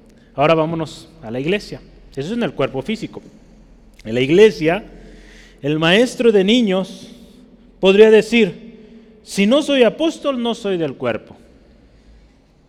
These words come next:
Pues no, ¿verdad? Le voy a decir, ¿quién va a enseñar a aquellos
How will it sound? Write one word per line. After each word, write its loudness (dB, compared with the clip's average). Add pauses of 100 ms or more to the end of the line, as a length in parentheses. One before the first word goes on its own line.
(680)
Pues -18
no, -12 (540)
¿verdad? -10 (2250)
Le -4
voy 0
a 0
decir, -6 (1120)
¿quién -4
va 0
a -4
enseñar -6 (460)
a -12
aquellos -8